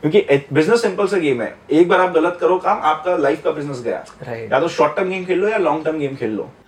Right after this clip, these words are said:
Speaker 1: Initially मैंने बहुत सारे क्रिएटर्स को देखा है, जो पचास हजार फॉलोअर्स करते हैं और अभी से ब्रांड डील्स करने लग जाते हैं।
Speaker 2: हम्म।
Speaker 1: I think it's not worth it।
Speaker 2: हम्म।
Speaker 1: अगर आपके पास पैसा है, अगर आपके पास कुछ अच्छी चीजें हैं,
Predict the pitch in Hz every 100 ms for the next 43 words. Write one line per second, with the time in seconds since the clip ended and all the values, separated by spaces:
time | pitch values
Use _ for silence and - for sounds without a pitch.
0 | - 160 160 175 214 202 196 151 147 156
1 | 185 165 151 151 175 139 131 151 156 175
2 | 123 175 143 151 151 127 131 135 131 117
3 | 151 170 185 - 127 160 156 214 - _
4 | _ - 123 135 175 202 196 160 135 123
5 | 120 104 - - - 139 151 214 - -
6 | 175 - 185 156 135 113 - - - 147
7 | 123 107 _ - 131 175 160 - 180 185
8 | 180 - - - 160 123 139 123 139 127
9 | 143 139 - 143 - - - - 131 -
10 | 165 156 156 123 139